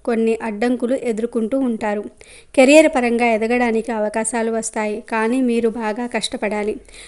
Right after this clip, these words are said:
మీ కృషిని బట్టి ఫలితాలను పొందుతూ ఉంటారు. ఎదుటి వారిని ఎదిరించడానికి మీరు కొత్త కొత్త ఆలోచనలు చేయాలి. ఈ నెల మీకు గ్రహాల సంచారం చాలా వరకు అనుకూలంగా ఉంది. దీని కారణంగా మీకు ఈ నెల ఆరోగ్య సమస్యలు ఎక్కువగా ఉండకపోవచ్చు.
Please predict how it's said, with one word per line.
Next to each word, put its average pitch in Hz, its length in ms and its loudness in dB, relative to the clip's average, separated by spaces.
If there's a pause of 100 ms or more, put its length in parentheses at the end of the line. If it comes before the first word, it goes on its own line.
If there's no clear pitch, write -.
(140)
మీ 302 120 6
కృషిని 311 400 6
బట్టి 285 340 4
ఫలితాలను 240 640 0
పొందుతూ 226 460 -2
ఉంటారు. 220 440 -4 (220)
ఎదుటి 240 300 0
వారిని 226 460 0
ఎదిరించడానికి 233 960 0
మీరు 247 260 2
కొత్త 247 300 -2
కొత్త 285 480 0
ఆలోచనలు 233 640 0
చేయాలి. 220 480 -2 (720)
ఈ 302 120 8
నెల 302 200 8
మీకు 320 280 6
గ్రహాల 285 560 2
సంచారం 240 580 0
చాలా 220 640 -2
వరకు 233 500 0
అనుకూలంగా 226 600 0
ఉంది. 226 340 -2 (520)
దీని 311 260 8
కారణంగా 285 640 6
మీకు 254 300 2
ఈ 247 160 2
నెల 233 400 0
ఆరోగ్య 247 440 2
సమస్యలు 240 520 0
ఎక్కువగా 233 640 -2
ఉండకపోవచ్చు. 214 880 -4